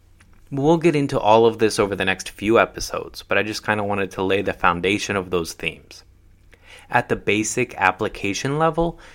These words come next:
Zechariah calls God's people to repentance, obedience, and perseverance as we trust in the Messiah as our Savior, and as we eagerly await his return in glory. Also notice the word Shema.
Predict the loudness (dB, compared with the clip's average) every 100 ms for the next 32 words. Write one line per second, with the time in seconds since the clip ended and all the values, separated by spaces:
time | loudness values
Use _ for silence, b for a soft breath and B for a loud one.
0 | B -2 2 2 2 4 4 4 2 -2
1 | 2 4 4 2 2 2 0 -10 -10 -4
2 | -4 -4 -6 -4 -4 -4 -8 -8 -10 -12
3 | -18 -20 b b -6 -4 -2 -4 -2 -4
4 | -6 -10 -8 -4 -2 0 -2 -4 -4 -4
5 | -6 -14 -18 -8 -8 -6 -10 -10 -2 2
6 | 2 -2 -10 -8 -6 -6 -4 -4 -2 0
7 | -2 -2 -6 -2 -2 -4 -8 -10 -10 -16
8 | -18 _ B B B -6 -6 -8 -14 _
9 | -6 -4 0 0 0 -2 -2 -4 -6 -10
10 | -18 -4 -2 -2 -6 -10 -6 -4 -2 -2
11 | -6 -10 -10 -8 -8 -10 -20 _ _ _
12 | _ -20 B B B B -4 -4 0 0
13 | 2 0 0 -2 2 4 4 0 -4 -4
14 | -4 -4 -6